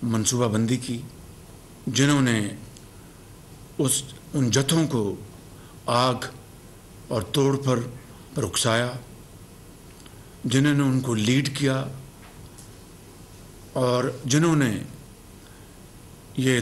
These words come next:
तबाहकुन कार्रवाइयाँ की, वो यकीनन दहशतगर्दी के तो ज़ुमरे में आते हैं,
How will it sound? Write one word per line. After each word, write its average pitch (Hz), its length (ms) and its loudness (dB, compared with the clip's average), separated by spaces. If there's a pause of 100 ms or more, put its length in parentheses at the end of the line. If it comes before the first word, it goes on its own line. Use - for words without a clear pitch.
तबाहकुन 156 540 2
कार्रवाइयाँ 117 560 2
की, 117 200 -2 (1500)
वो 156 100 0
यकीनन 156 460 2 (2000)
दहशतगर्दी 147 720 2
के 180 120 2
तो 143 120 0
ज़ुमरे 131 300 4
में 139 140 4
आते 127 260 2
हैं, 101 340 -2